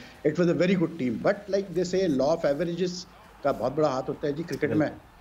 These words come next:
Speaker 1: और जब आप इतना अच्छा करते हुए आते हैं, तो कहीं ना कहीं फिर आपकी एक बुराई तो आनी है, तो वो बुरा दिन आ गया।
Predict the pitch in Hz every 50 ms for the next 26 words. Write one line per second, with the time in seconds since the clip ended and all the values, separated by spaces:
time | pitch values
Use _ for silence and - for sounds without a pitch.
0 | - - 113 123 127 135 131 135 127 - 139 131 - 156 143 - - - 156 143
1 | - 120 113 - - 143 143 143 123 117 120 131 139 143 - 127 - 127 131 135
2 | 143 135 139 135 139 135 - 123 113 110 113 - - 127 113 98 113 110 110 120
3 | 117 - 110 101 101 113 123 123 113 120 - 101 104 117 131 123 120 120 120 120
4 | 117 120 120 - 90 95 113 98 92 98 87 87